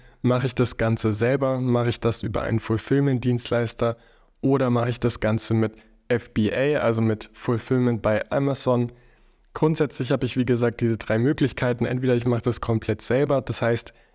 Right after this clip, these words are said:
ich lager und versende das Ganze selber, dann muss ich aber natürlich die Kosten auch für mein eigenes Lager noch mit einrechnen. Und bei D H L oder ähnlichen Anbietern, da ist es meistens so, dass, ja,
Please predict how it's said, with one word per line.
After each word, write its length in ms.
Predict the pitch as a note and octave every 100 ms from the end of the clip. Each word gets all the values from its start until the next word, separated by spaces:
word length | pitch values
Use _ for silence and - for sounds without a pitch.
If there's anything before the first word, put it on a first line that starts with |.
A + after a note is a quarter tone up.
| -
ich 180 | B2 -
lager 400 | A#2 A2+ C#3 C#3
und 160 | B2
versende 480 | - A2+ A2 B2 D#3+
das 220 | C#3+ C3
Ganze 260 | C3+ B2 B2
selber, 460 | B2 A#2+ A#2+ A#2+ A#2+ - _ - -
dann 160 | A#2+
muss 200 | B2 B2
ich 140 | C3 -
aber 160 | B2
natürlich 480 | A#2+ A2 - A#2+ A#2
die 100 | A2+
Kosten 380 | - B2 - -
auch 160 | A#2
für 160 | G#2+ B2+
mein 180 | A#2 A2+
eigenes 460 | - A#2 B2 A2+
Lager 300 | A#2+ A#2 A#2
noch 180 | A#2 A2
mit 240 | A#2 - -
einrechnen. 640 | C3+ C#3+ C3 C3+ B2 A#2+ - - _
Und 160 | C#3+ B2+
bei 160 | A#2+
D 240 | A#2 A#2+ A2
H 100 | A2+
L 280 | - C#3 C#3
oder 340 | B2+ A#2+ -
ähnlichen 440 | C#3 C#3 C3+ -
Anbietern, 640 | E2+ A#2+ A#2+ A#2+ - A#2 A2+ - _ -
da 160 | A#2 A2
ist 140 | A#2
es 120 | B2
meistens 460 | A#2+ A#2 A2 A#2+ A2
so, 160 | B2 A#2+
dass, 320 | A#2 - - -
ja, 220 | A#2+ A2+